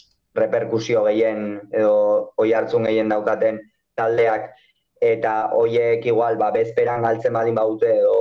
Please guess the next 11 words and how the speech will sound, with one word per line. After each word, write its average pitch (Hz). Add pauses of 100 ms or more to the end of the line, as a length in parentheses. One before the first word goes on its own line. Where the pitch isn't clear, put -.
(460)
irabazi 113
edo, 113
eta 107
hor 110
tertulia 120
bat 113
baldin 117
badago 113
Twitchen 120
goizean, 113
hor 113